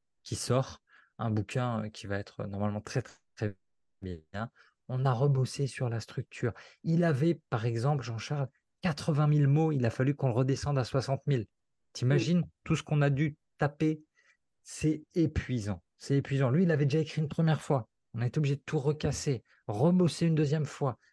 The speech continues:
Speaker 1: raccourcir encore. Mentalement, c'est très, très, très, très dur.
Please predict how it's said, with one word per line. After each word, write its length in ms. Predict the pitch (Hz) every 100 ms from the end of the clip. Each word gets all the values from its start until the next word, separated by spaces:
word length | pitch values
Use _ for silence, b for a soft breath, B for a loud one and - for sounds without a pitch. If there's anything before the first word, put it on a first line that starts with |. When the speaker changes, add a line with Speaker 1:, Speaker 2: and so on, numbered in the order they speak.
| _
Speaker 1:
raccourcir 800 | 101 110 165 170 - - - 151
encore. 380 | 151 - 117 - B B B B B B B 127
Mentalement, 560 | 139 143 139 139 151
c'est 340 | 143 - 104 -
très, 380 | - 87 131
très, 200 | 120 -
très, 180 | 117 117
très 200 | - 113
dur. 260 | 95 95